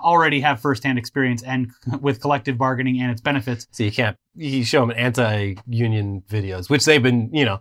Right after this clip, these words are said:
Speaker 1: Yeah.
Speaker 2: like, I know you guys
Speaker 1: Well,
Speaker 2: should
Speaker 1: that's
Speaker 2: be,
Speaker 1: bullshit.
Speaker 2: I know you guys should be rehearsing for the, uh, dangerous, death-defying stunts you're gonna do tonight, but we're actually gonna make you all sit in this room right now and watch this video about,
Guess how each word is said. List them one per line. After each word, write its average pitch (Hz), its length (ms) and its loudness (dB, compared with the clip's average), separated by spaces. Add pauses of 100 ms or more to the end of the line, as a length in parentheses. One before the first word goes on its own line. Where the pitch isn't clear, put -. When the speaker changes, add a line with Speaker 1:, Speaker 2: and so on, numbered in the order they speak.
(160)
Speaker 1:
Yeah. 135 180 -4
Speaker 2:
like, 196 220 6
I 220 80 8
know 262 100 8
you 262 100 8
guys 247 100 8
Speaker 1:
Well, 196 80 8
Speaker 2:
should 190 80 8
Speaker 1:
that's 233 80 8
Speaker 2:
be, 202 40 6
Speaker 1:
bullshit. 247 380 6
Speaker 2:
I 175 80 4
know 233 80 8
you 240 100 6
guys 226 120 4
should 196 60 -2
be 202 80 4
rehearsing 185 600 4
for 185 120 0
the, 143 260 2
uh, 127 200 2
dangerous, 143 640 2
death-defying 135 640 2
stunts 131 260 0
you're 160 80 -2
gonna 165 120 0
do 160 160 0
tonight, 160 340 0
but 135 80 2
we're 147 160 2
actually 165 400 4
gonna 160 180 4
make 139 200 4
you 147 100 4
all 139 100 6
sit 143 200 2
in 131 40 -6
this 123 180 0
room 135 240 2
right 147 140 2
now 143 260 4
and 123 100 2
watch 123 240 2
this 120 180 2
video 143 420 4
about, 117 420 -2